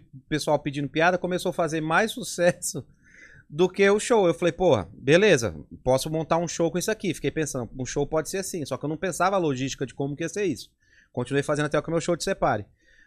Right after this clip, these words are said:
Aí entrou a pandemia. Entrou a pandemia, a galera ficou quase dois anos consumindo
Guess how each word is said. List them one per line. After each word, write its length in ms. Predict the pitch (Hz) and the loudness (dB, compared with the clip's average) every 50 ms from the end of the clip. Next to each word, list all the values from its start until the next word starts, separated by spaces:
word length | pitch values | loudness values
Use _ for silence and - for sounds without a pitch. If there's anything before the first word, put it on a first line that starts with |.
| _ _ _ - | _ _ _ 0
Aí 320 | 185 220 247 277 285 - | 2 2 2 0 -4 -6
entrou 220 | - 214 - 233 226 | -6 -6 0 0 0
a 40 | - | 0
pandemia. 400 | 233 233 254 247 226 202 175 - - - - _ _ _ _ _ - _ - _ _ _ _ _ _ _ _ - - | 2 0 0 0 -2 -4 -4 -6 -10 -16 -20 _ _ _ _ _ -20 _ -20 _ _ _ _ _ _ _ _ -12 -12
Entrou 220 | 120 117 - 139 | -10 -6 -4 -4
a 40 | 139 | -2
pandemia, 720 | 139 147 151 151 170 170 170 165 170 180 202 233 277 302 - _ _ _ _ _ _ _ | 0 0 0 0 -2 -2 -2 -2 -2 0 0 -2 -2 -4 -8 _ _ _ _ _ _ _
a 100 | - 147 | 4 6
galera 280 | 143 156 160 170 180 180 | 6 8 8 8 6 6
ficou 220 | - - - 180 | 4 2 -2 -2
quase 320 | - - 190 185 180 170 165 | 2 4 4 4 4 2 0
dois 400 | 156 180 190 208 220 196 156 160 | -2 0 2 2 2 0 0 0
anos 280 | 175 175 190 202 - | 0 0 0 -2 -4
consumindo 680 | - 202 190 180 - 190 180 175 175 185 202 226 254 | -4 -6 -6 -4 -4 -4 -4 -2 -2 -4 -4 -6 -10